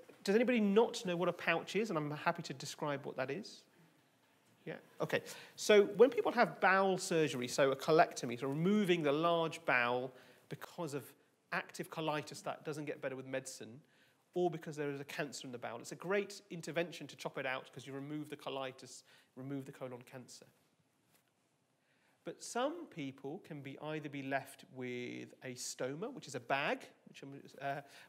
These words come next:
where sort of bowel contents from the rema-, what's left behind comes out. And some people down the line choose to get joined up again. So they, they,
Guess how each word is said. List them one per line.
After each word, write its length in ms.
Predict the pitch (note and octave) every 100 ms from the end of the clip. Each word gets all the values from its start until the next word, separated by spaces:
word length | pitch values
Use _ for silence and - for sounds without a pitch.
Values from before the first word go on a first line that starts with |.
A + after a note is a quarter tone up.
| -
where 220 | C#3+ C3+
sort 120 | C3
of 120 | C3+
bowel 240 | - C#3+ D3
contents 640 | - C#3+ - C3+ C3+ - -
from 100 | C#3
the 80 | C3
rema-, 180 | B2+ - -
what's 280 | C3+ -
left 160 | C#3+ B2+
behind 520 | C3+ D3+ C#3 C3+ C3
comes 200 | - C3
out. 280 | C3 C#3 - _ _ _ - - -
And 80 | A#3
some 200 | C4+ C4
people 300 | A3+ F3+ D#3+
down 220 | E3+ D#3
the 100 | D3
line 260 | D3 D3 C#3+
choose 320 | - F#3 E3+
to 100 | -
get 220 | E3 C#3+
joined 300 | D#3 D#3 D3+
up 160 | D#3+ -
again. 300 | B2 G#2+ A2
So 100 | -
they, 180 | C3 C3
they, 340 | C3+ C3+ C3+